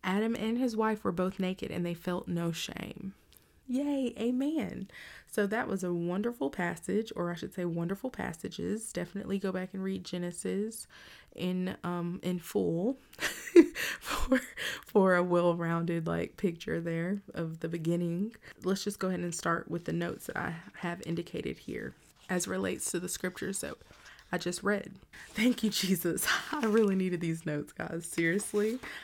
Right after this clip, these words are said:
I can't even imagine if I was just, like, I don't know, just, like, freestyling or something. Okay, so my first note says here,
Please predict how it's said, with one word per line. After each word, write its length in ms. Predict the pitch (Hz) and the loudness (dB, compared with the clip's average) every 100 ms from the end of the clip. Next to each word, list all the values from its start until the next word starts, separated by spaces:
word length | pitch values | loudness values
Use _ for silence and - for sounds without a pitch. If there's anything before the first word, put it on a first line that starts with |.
| - | -4
I 60 | 202 | -4
can't 220 | - 220 | 2 4
even 200 | 208 185 | 6 4
imagine 520 | 175 170 165 170 160 | 2 0 0 0 -2
if 180 | 175 165 | -2 -2
I 80 | 165 | -2
was 220 | 160 160 | -2 -4
just, 300 | - 160 - | -2 -2 -2
like, 380 | - 165 165 - _ - - - - - _ _ - - _ - _ _ _ | -6 -6 -8 -16 _ -20 -20 -20 -20 -20 _ _ -20 -20 _ -20 _ _ _
I 120 | 170 165 | 0 0
don't 180 | - | 0
know, 140 | - - | -6 -6
just, 220 | 185 185 | -6 -4
like, 180 | 175 165 | -4 -4
freestyling 880 | - - 170 165 - - - 120 - | -4 2 2 2 -4 -6 -6 -6 -8
or 60 | - | -10
something. 500 | - - - - 196 - - - - - - | -10 -12 -10 -12 -12 -14 -16 -16 -16 -18 -2
Okay, 420 | 214 214 190 - - | 0 2 0 -2 -8
so 500 | - - 240 233 226 - - _ | -8 -2 0 2 0 -4 -12 _
my 220 | - 226 240 | -2 0 0
first 340 | 269 302 - | 0 0 2
note 220 | 208 208 | 2 0
says 280 | - 196 190 | -2 -2 -2
here, 380 | - 185 175 | -4 -2 -2